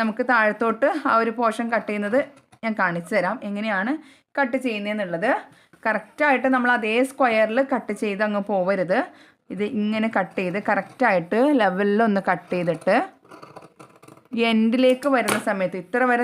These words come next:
ഞാൻ, ഞാനിപ്പോൾ കട്ട് ചെയ്തിട്ടുണ്ട്. നമ്മൾ ഈ ഒരു പോർഷൻ വരെ സ്റ്റിച്ച് ചെയ്തിട്ടുണ്ട് ട്ടോ. അപ്പോൾ ആ ഒരു പോർഷൻ വരെ നമ്മൾ എങ്ങനെയാണ് ചെയ്യേണ്ടത്? ദേ ഒരു, ഏ, അങ്ങോട്ടും ഇങ്ങോട്ടും ഒരു കോണായിട്ട് രണ്ട്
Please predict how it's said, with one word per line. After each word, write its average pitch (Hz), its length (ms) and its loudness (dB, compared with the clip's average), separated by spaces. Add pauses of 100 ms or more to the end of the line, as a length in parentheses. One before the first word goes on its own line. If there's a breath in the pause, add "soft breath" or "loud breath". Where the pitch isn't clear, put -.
ഞാൻ, 220 140 0 (100)
ഞാനിപ്പോൾ 214 340 0
കട്ട് 202 220 -2
ചെയ്തിട്ടുണ്ട്. 185 440 -2 (400 loud breath)
നമ്മൾ 208 160 2 (120)
ഈ - 100 2
ഒരു 240 180 2
പോർഷൻ 220 320 4 (100)
വരെ 208 240 4
സ്റ്റിച്ച് 226 380 -2
ചെയ്തിട്ടുണ്ട് 180 640 0
ട്ടോ. 185 120 2 (440 loud breath)
അപ്പോൾ 240 180 4 (260)
ആ - 20 6 (140)
ഒരു 247 160 2
പോർഷൻ 226 320 2
വരെ 220 160 0
നമ്മൾ 214 220 0
എങ്ങനെയാണ് 208 480 -2
ചെയ്യേണ്ടത്? 185 480 -2 (440 loud breath)
ദേ 202 80 -2 (400)
ഒരു, 202 120 -2 (420)
ഏ, 190 60 0 (220)
അങ്ങോട്ടും 185 420 -2
ഇങ്ങോട്ടും 185 260 -2
ഒരു 202 80 -6 (140)
കോണായിട്ട് 233 720 2 (480 loud breath)
രണ്ട് 233 360 2